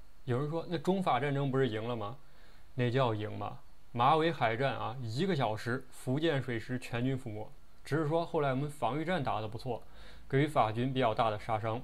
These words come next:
那双方谈判。但你看你谈的什么？你不是还是签订了丧权辱国的条约吗？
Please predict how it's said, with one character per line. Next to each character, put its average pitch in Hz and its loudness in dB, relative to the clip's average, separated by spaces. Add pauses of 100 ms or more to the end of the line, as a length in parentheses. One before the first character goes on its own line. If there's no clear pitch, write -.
(180)
那 120 0
双 117 0
方 120 0
谈 110 -8
判。 113 -6 (440)
但 - -2
你 110 -2
看 139 -2
你 110 -4
谈 117 2
的 131 2
什 117 -4
么？ 120 -2 (240)
你 139 0
不 160 0
是 185 -2
还 135 -2
是 175 0
签 147 -4
订 147 0
了 113 0
丧 131 -4
权 120 -2
辱 120 -2
国 113 -4
的 117 0
条 110 -6
约 110 -2
吗？ 107 -6